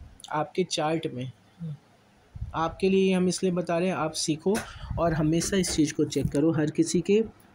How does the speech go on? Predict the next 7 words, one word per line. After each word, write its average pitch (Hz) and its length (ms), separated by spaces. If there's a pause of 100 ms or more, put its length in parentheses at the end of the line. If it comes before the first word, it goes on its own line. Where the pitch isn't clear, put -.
(600)
chart 143 380
में। 117 100 (500)
ठीक 160 160
है, 214 140 (640)
तो 185 80
मंगल 165 520
आपके 180 300